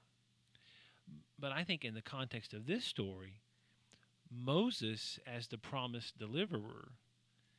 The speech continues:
is there to pave a future in which no Hebrew baby is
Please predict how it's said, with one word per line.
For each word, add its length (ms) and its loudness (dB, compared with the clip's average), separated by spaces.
is 240 0
there 480 4
to 260 2
pave 420 0
a 120 -2
future 680 0
in 200 -4
which 300 -2
no 320 6
Hebrew 480 0
baby 460 -2
is 160 -8